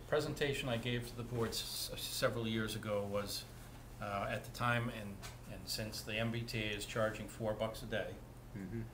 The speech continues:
Speaker 1: um,
Speaker 2: Yeah.
Speaker 1: presuming there are at least some commuters that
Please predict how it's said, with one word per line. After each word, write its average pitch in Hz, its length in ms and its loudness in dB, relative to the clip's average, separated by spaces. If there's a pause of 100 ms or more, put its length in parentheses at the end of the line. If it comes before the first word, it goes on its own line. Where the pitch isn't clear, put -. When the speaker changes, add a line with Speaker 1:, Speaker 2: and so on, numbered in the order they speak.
(200)
Speaker 1:
um, 101 240 -2 (840)
Speaker 2:
Yeah. 104 120 -2 (160)
Speaker 1:
presuming 135 420 2
there 120 100 6
are 117 140 4
at 120 100 -2
least 117 200 0
some 135 200 4
commuters 113 520 0
that 104 140 -4